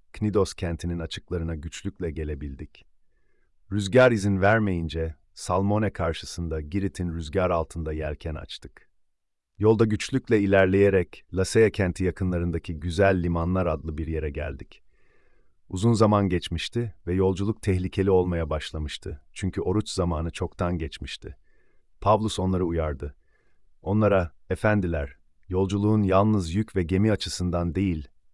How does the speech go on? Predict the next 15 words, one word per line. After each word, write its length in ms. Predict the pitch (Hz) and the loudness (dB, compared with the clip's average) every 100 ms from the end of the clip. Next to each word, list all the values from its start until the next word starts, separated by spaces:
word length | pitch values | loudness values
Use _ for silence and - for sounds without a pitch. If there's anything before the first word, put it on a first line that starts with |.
| _ - | _ -4
canlarımız 540 | 95 95 98 101 110 | 0 2 2 2 2
açısından 600 | 104 - - 87 82 82 | 0 -2 -6 -4 -2 -2
da 80 | 76 | -4
çok 360 | - - 101 - | -6 -2 -2 0
zarar 440 | 90 90 104 107 | 0 4 4 4
ve 100 | 85 | 0
ziyanla 540 | 76 82 90 95 95 87 | -4 -2 0 0 0 -2
sonuçlanacağını 920 | - 85 80 - 87 82 85 82 85 | -4 -6 -6 -6 -4 -4 -4 -4 -4
görüyorum." 600 | 78 78 82 76 73 71 | -4 -4 -2 -4 -6 -8
dedi. 280 | - - 78 _ _ _ _ _ _ _ _ - | -10 -12 -16 _ _ _ _ _ _ _ _ -8
Ama 160 | 92 92 | -2 0
yüzbaşı, 600 | 107 98 92 - 78 73 _ _ - | 0 2 0 0 -4 -6 _ _ 0
Pavlus'un 440 | 98 98 101 104 | 2 2 0 -2
söylediklerinden 840 | 95 98 92 87 - 92 92 92 95 | 0 0 0 -2 -4 -2 0 2 0
çok 460 | - 92 - - | 0 -2 -4 -20